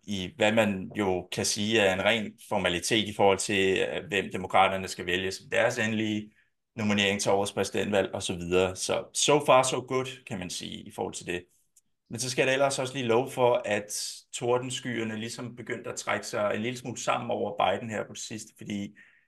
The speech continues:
i sidste uge kom der jo nemlig en rapport frem fra det amerikanske justitsministerium, der, øh, slog fast, først og fremmest, at, øh, der modsat, øh, sagen vedrørende Donald Trump ikke er grundlag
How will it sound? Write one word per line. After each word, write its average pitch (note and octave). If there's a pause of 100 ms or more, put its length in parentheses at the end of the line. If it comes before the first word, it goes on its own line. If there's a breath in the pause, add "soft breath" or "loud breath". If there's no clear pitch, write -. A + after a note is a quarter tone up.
(140 soft breath)
i B2+
sidste C3+
uge C3+
kom A#2+
der G#2+
jo G2+
nemlig G#2+
en G2 (120)
rapport C3
frem F#2+ (160)
fra G#2
det F#2+
amerikanske F#2+
justitsministerium, F#2+ (760)
der, F#2
øh, -
slog -
fast, D#3 (420)
først B2+
og A2+
fremmest, A2 (160)
at, G2
øh, F2+
der F2
modsat, A#2+
øh, F#2+
sagen A2+
vedrørende G#2
Donald F#2 (100)
Trump G#2
ikke A2
er A2
grundlag G#2+